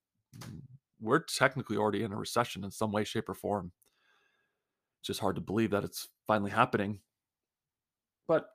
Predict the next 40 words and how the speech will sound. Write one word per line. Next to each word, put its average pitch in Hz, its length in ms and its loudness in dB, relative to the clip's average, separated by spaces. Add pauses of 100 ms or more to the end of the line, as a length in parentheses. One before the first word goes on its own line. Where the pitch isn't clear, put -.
it 156 100 4
has 160 220 4
happened. 92 340 0 (500)
And 123 160 2
so 127 640 6 (1080)
they 131 100 0
don't 185 80 6
know 214 80 8
what 196 80 4
they're 127 80 2
talking 139 380 -6
about. - 340 -6
They 117 80 -4
just 160 240 -2
don't. 120 300 -2 (100)
Just - 220 0
seems 117 180 0
like 104 120 -2
half 110 220 4
of 107 40 -4
the 107 120 -6
time. 107 280 2 (360)
Or 113 80 -2
maybe 165 160 10
we 240 140 8
haven't 175 320 8
hit 139 220 6
it. - 180 2 (100)
Maybe 107 220 -2
we 147 120 8
don't. 151 260 8 (100)
Maybe 113 220 0
we 147 80 8
just 131 280 0 (260)
haven't 107 260 0
fully 123 320 4
hit 151 160 2
it 127 100 0
yet. 95 320 -2 (960)
But 139 300 8